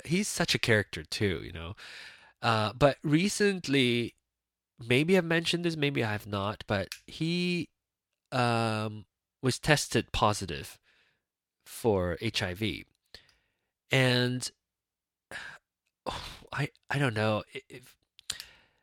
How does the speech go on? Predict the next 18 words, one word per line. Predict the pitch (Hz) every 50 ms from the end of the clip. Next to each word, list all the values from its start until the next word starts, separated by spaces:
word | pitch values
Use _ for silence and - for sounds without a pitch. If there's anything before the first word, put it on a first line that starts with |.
| _ _ _ _ _ _ _ _ _ _ _ _ _ _ _ _ _ _ _ _ _
it's | - 160 143 - - - - - - - - - - - - - - - - - - - -
like | 135 143 143 156 165 - - -
a | 135 127 123
roller | 120 113 120 123 127 143 165 185
coaster | - - 202 202 196 - - 226 214
ride | 190 165 156 156 160 160 -
that | 135 117 -
you're | 123 107
riding | 95 98 101 101 104 120 127 147 156 170
along | 180 175 170 165 156 147 160
with | 156 151 147 131 -
him. | - 131 113 107 107 104 107 107 110 120 - - - - - - _
You | - 120 120
see | - - - 139 135 131 - -
all | - 120 123 131 147
his | 151 156 -
sexual | - 147 143 - - 139
escapades. | 120 120 - - - 120 - - 120 107 104 101 95 104 107 - -